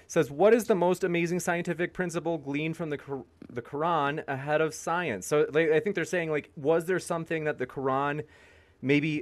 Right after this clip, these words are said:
predicted, or maybe that it even just said, like, let's say theoretically, as just a crisp little example, like, let's say the Quran said that, you know, like, if you wash your hands often, you will get sick less. And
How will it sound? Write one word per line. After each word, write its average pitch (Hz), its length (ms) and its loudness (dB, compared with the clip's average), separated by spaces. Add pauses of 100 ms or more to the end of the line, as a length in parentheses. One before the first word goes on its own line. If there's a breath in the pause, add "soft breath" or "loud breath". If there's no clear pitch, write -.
predicted, 151 800 0
or 139 280 2
maybe 143 300 0
that 135 200 6
it 135 220 0 (260)
even 170 300 0
just 151 180 0
said, 151 220 4
like, 120 120 2
let's 143 200 0
say 151 240 4
theoretically, 135 680 2
as 117 140 2
just 113 220 -4
a 120 80 0 (240)
crisp - 460 -2
little 113 240 0
example, 113 480 -2
like, 110 160 -2
let's 139 180 2
say 139 200 4
the 113 140 0
Quran 117 460 0
said 110 300 2
that, 107 180 0
you 110 100 -2
know, 101 120 2
like, 98 160 2
if 110 120 -2
you 123 120 2
wash 151 340 6
your 123 120 -4
hands 131 500 -4 (240)
often, 131 560 2
you 120 160 0
will 120 140 0
get 127 220 2
sick - 360 2
less. 104 480 -2
And 113 280 -2